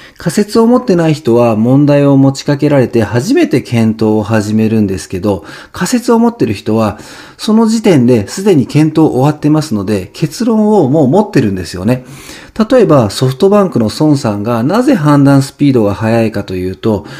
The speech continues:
もちろん頭の回転も速いんですが、あらかじめたくさんの仮説を持ってるからではないかっていうふうに書いてありました。一千億円の買収の提案が持ちかけられても、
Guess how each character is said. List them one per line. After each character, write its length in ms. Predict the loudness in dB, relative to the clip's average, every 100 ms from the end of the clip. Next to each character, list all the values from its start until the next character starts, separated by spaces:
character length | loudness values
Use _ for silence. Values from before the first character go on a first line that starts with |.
| -18 -6
も 140 | -4
ち 120 | -2
ろ 140 | 0 2
ん 80 | 2
頭 260 | 2 2
の 100 | 2
回 200 | 2 0
転 180 | 2 0
も 160 | 0 0
速 300 | 0 2 2
い 100 | 2
ん 60 |
で 100 | -4
す 160 | -8 -4
が、 260 | -4 -4 -8 -18 -18
あ 100 | -6 -4
ら 120 | -2
か 180 | 0 -2
じ 140 | 0
め 220 | 0 0
た 160 | 0 -4
く 80 | -4
さ 220 | -4 0
ん 60 |
の 140 | 0 0
仮 180 | -6 -4
説 360 | -6 -6 0
を 160 | 0 2
持 180 | 0 -2
っ 100 | -2
て 160 | 0
る 120 | 0
か 160 | 0 2
ら 320 | 4 2 0
で 120 | 0
は 120 | 0 0
な 100 | -2
い 60 |
か 120 | -4
っ 60 | -8
て 140 | -8
い 60 | -6
う 0 |
ふ 80 | -4
う 60 | -6
に 100 | -4
書 120 | -4
い 60 |
て 80 | -4
あ 80 | -6
り 80 | -6
ま 160 | -8
し 80 | -8
た。 180 | -10 -12 -16 -20 -20 -20 -16 -4
一 100 | -2
千 340 | 0 2 2
億 200 | 2 2
円 100 | 2
の 100 | 2
買 220 | 2 0 0
収 160 | 0
の 120 | 0
提 200 | 0 0
案 160 | 2 2
が 100 | 2
持 140 | 0
ち 100 | 0 -2
か 120 | -2
け 100 | 2
ら 120 | 2
れ 80 | 0
て 100 | -2
も、 300 | -2 -2